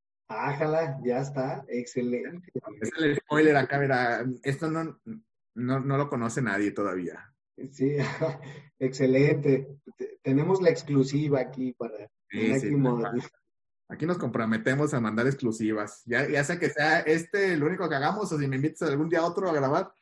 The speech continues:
Speaker 2: pues traemos otra, y más dinámicas o algo.
Speaker 1: <laughs> Ok, ya está, excelente, muchas gracias. Entonces, este,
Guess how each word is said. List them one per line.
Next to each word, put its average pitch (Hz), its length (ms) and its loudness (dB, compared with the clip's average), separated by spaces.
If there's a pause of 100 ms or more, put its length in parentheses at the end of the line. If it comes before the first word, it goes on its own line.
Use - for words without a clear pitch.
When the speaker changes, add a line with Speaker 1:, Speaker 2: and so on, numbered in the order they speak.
(240)
Speaker 2:
pues 107 140 -12
traemos 135 300 0
otra, - 360 -4 (360)
y 117 120 0
más 120 180 0
dinámicas 107 580 0
o 104 60 -2
algo. 90 280 -4 (680)
Speaker 1:
<laughs> - 520 -4 (360)
Ok, 147 340 4 (280)
ya 175 160 2
está, 220 440 2
excelente, 180 640 0
muchas 196 380 -4
gracias. 185 420 -4 (720)
Entonces, 175 600 4
este, 151 800 2